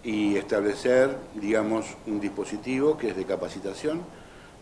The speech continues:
con esta carrera que tiene certificaciones oficiales en cada año. Si bien el título al final es privado, pero cada año tiene una certificación oficial que les permite a las personas ampliar su horizonte de trabajo en esto tan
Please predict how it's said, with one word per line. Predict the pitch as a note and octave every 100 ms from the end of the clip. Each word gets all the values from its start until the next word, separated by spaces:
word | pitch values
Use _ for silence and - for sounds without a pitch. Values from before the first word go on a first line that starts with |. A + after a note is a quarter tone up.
| G2+
con | A2+
esta | A#2 A2
carrera | A2 A#2+ C3 C#3 A2+
que |
tiene | G2+ A2 G#2
certificaciones | G2+ F#2+ F2+ G2 F#2 F2+ A#2 G#2 G#2
oficiales | G#2+ G2+ E3 D#3 C#3+ C3+ G#2+
en | G2+
cada | A2+ A#2 B2
año. | B2 B2+ C3 D#3 - - - - - - -
Si | - A2
bien | A2+
el | G2
título | A#2+ A#2 A#2 A2+
al | G#2
final | G2 A2 B2 A2
es | G2
privado, | - B2 D3 C#3+ D#3 F3+ -
pero | G#2+ G2 -
cada | C#3 C3+ C3+
año | C#3 C#3
tiene | - A#2+
una | A2 G2+
certificación | - F2+ F#2 F2+ A2+
oficial | C3 - - D3 C3+ D3 - - - - - - - -
que | G#2
les | G#2+
permite | G#2+ A2 A#2
a | B2
las |
personas | A#2+ A#2+ B2+ C3+ C3+ -
ampliar | G#2 G2+ B2 C3 B2+
su | G#2+ G2+
horizonte | F#2 - G#2 G#2 F#2+
de | F#2 F#2+
trabajo | G2 A#2 A2+ A2 C3+ A2+
en | G2+ F#2+
esto | G#2 G2+
tan | F#2 G2 G2+ F#2+